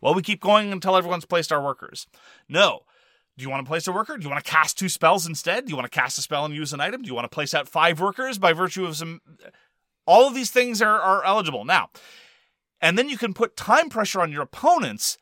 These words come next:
when you play correctly, which, like a doofus I didn't do, whereby the person who put out their five mages starts taking these cards to end the round.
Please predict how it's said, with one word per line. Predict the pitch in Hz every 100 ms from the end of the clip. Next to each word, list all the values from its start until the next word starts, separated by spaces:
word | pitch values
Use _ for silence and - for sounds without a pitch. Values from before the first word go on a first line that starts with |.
| _
when | 160 202
you | 208
play | - 220
correctly, | 196 170 175 285 - 139 135 170 _
which, | 165 180
like | 190
a | 180
doofus | 131 165 254 226 214 220
I | 196
didn't | 170 160 139 123
do, | 269 294 139 135 - - -
whereby | 156 240 233 226
the | 196
person | 269 269 233
who | 208
put | 220
out | 208
their | 185 160
five | - 214 254 196
mages | 226 269 143 117 120 - - - - _
starts | - - 233 269 -
taking | - 262 240 254 233
these | 214
cards | - 220 233 214 -
to | 226
end | 185
the | 165
round. | 220 247 170